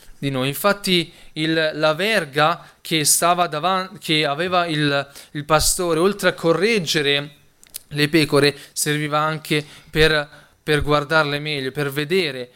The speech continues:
se erano ferite oppure no. E la cosa bella è che le pecore, infatti, come l'altro aspetto, è, appartengono al pastore. Infatti,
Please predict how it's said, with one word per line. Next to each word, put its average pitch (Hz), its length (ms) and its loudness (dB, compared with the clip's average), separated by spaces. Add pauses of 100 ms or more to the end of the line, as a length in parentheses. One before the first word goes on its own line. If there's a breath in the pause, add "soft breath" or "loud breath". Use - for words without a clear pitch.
(120 soft breath)
se 147 460 0 (240 soft breath)
erano 143 380 2
ferite 139 480 2
oppure 127 340 0
no. 120 260 0 (300 loud breath)
E 185 100 -2
la 208 120 4
cosa 202 280 4
bella 190 640 2 (220 soft breath)
è 160 160 -4
che 180 460 -2 (760 soft breath)
le 175 260 -2
pecore, 175 720 -2 (220)
infatti, 156 440 -6
come 151 360 0
l'altro 165 380 2
aspetto, 135 800 -2 (180 loud breath)
è, 156 160 2
appartengono 139 1200 2 (240 loud breath)
al 143 480 2
pastore. 117 760 -2 (220 loud breath)
Infatti, 196 760 0